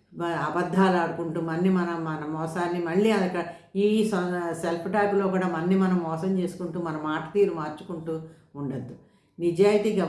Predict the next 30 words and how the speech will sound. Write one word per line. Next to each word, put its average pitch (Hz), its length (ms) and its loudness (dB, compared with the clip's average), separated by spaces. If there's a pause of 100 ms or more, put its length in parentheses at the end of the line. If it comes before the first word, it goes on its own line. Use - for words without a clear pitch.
(120)
ఎందుకంటే 240 320 0
ఇక్కడ 208 200 -2
ఎవరు 196 220 0
మూడో 208 200 4 (100)
వ్యక్తి 220 220 -2
ఎవరు 180 220 0
లేరు, 156 240 -2 (360)
మన 170 160 -4 (100)
మాటని 196 360 2
మనమే 196 360 0
ఒప్పుకుందాం, 156 500 -4 (240)
మన 180 140 -2 (100)
తప్పును 220 340 0
మనమే 180 260 0 (100)
ఒప్పుకుందాం. 135 500 -6 (380)
దానివల్ల 165 420 -2 (100)
ఏంటంటే 180 260 0 (100)
మానసిక 190 520 0
ప్రశాంతత 151 520 -6
వస్తుంది, 151 440 -8 (420)
ఎంతో 180 340 -4 (100)
హాయిగా 160 380 -2
ఉండగలుగుతాం. 156 580 -4 (400)
పది 185 200 2
మందిలోకి 240 480 2
వెళ్ళినా 202 280 2
కూడా 170 160 -4
ఎంతో 143 280 -4 (140)
ధైర్యంగా 185 500 -2 (160)
మాట్లాడగలుగుతాము, 160 1080 -2